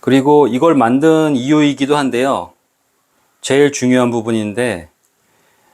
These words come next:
어, 캠핑카 침상 뚜껑 있잖아요.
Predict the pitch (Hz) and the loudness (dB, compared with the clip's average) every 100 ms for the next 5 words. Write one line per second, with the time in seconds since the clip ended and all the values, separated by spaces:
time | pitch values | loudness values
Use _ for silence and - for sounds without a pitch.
0 | _ _ 104 104 - 196 202 185 170 151 | _ _ -4 -4 -2 -4 -2 -2 0 0
1 | 147 202 185 - 143 113 98 - 190 175 | -2 -4 -2 -2 -2 -2 -8 -10 -4 -2
2 | 123 98 98 92 107 92 | -2 -2 -4 -4 -6 -8